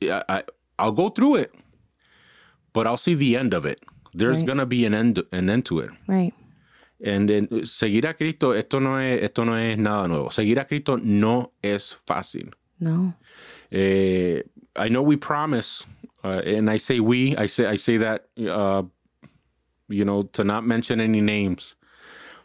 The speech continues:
Speaker 1: We usually promise people roses to come to Christ. "Oh, ven a Cristo, que te arregla todos tus problemas." <laughs> Y, y cuando vienen a Cristo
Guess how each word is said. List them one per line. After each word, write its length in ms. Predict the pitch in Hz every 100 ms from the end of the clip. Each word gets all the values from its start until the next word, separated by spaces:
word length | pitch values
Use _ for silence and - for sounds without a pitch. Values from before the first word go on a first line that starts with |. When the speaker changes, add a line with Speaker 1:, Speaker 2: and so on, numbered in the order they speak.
| _ _ - -
Speaker 1:
We 120 | 113
usually 440 | 117 135 139 135
promise 440 | 120 - 135 127 110
people 480 | - 127 113 98 87 _ _ _ _ _ _ _ _ _
roses 720 | - 98 123 143 117 87 - - _ _
to 80 | -
come 200 | - 107 101
to 80 |
Christ. 360 | 101 107 87 -
"Oh, 180 | 113 127
ven 180 | 120 127
a 80 | 117
Cristo, 420 | 123 117 - 92 - _
que 80 | -
te 120 | 92
arregla 340 | 95 101 107 110
todos 260 | 110 110
tus 120 | - 98
problemas." 520 | 107 101 95 85 87 _
<laughs> 40 | _ _ _ _ _ _ _ _ _ _ _
Y, 120 | 90 98 -
y 80 | 120
cuando 300 | - 120 113
vienen 280 | 107 127 123 147
a 120 | 131
Cristo 460 | 135 139 - 110